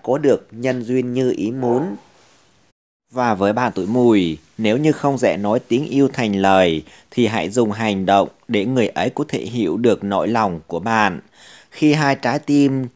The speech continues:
cùng chung nhịp đập thì sẽ rất dễ dàng để hiểu được lòng nhau. Bên cạnh đó, trong cái vận trình ngày thứ ba này đối với bạn tuổi Mùi,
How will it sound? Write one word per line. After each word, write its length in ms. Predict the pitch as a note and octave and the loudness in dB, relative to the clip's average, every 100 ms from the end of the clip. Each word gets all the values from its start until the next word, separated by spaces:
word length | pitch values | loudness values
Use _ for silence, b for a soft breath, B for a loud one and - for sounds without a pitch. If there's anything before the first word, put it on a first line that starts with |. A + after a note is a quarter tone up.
| - | 0
cùng 240 | B2 G#2 E2+ | 2 2 0
chung 220 | B2 B2+ | -2 -2
nhịp 200 | A2+ F#2+ | -2 -2
đập 340 | G2+ G2+ F2+ _ _ | 0 -2 -2 _ _
thì 180 | - G2 | -6 -6
sẽ 220 | - E2 | -4 -6
rất 220 | F#2 D#3 | -4 -6
dễ 240 | - F#2+ F2 | -4 -4 -4
dàng 460 | A2 G#2+ F#2+ D#2+ C#2 - | -2 0 -2 -6 -12 -4
để 160 | F#2+ | -4
hiểu 260 | F#2 F#2 F2+ | -2 -6 -4
được 240 | A2+ - | -4 -4
lòng 360 | G2 G2+ F2 F2 | -2 -2 -2 -4
nhau. 500 | G#2+ A2+ A2+ G#2+ G2+ _ _ b b b b b b | 2 4 4 4 -2 _ _ b b b b b b
Bên 240 | C3+ D3+ B2+ | 0 0 2
cạnh 280 | B2+ G2 | 0 0
đó, 360 | G#2 G2+ A#2 E3 - | -2 0 0 0 -2
trong 140 | - C#3 | -4 -2
cái 100 | D3+ | -2
vận 240 | A2 A#2+ - | 2 0 0
trình 160 | A#2 G2+ | -6 -2
ngày 140 | G2+ | -4
thứ 180 | F2+ A#2+ | -4 -4
ba 220 | C#3 C3+ | 0 0
này 280 | B2 A2 F#2 | 0 0 -2
đối 200 | F2+ G2 | -2 -6
với 160 | A2 C#3+ | -4 -2
bạn 140 | A2+ | -2
tuổi 120 | G2+ G2+ | -4 -2
Mùi, 460 | A#2+ A2+ F2+ D#2 | 2 2 2 -2